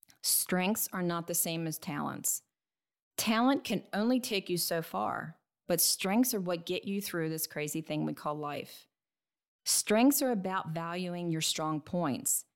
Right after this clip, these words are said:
and you may not even know right now what your strong points are. So I'm gonna help you identify them with these five questions.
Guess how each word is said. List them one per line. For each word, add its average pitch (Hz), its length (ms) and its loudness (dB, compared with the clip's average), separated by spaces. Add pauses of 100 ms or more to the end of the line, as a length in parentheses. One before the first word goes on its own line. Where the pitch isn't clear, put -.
(500)
and 208 160 6
you 277 100 10
may 285 180 6
not 233 200 0
even 202 240 0
know 190 140 -2
right 165 240 -4
now 160 220 -2
what 165 160 -8
your 165 80 -8
strong 165 320 -2
points 156 320 -4
are. 170 400 -6 (480)
So - 180 2
I'm 202 60 4
gonna 208 120 2
help 233 300 -4
you 247 120 2
identify 185 540 -2
them 156 380 -4
with 160 180 -10
these 165 200 -2
five 156 260 -4
questions. - 720 -4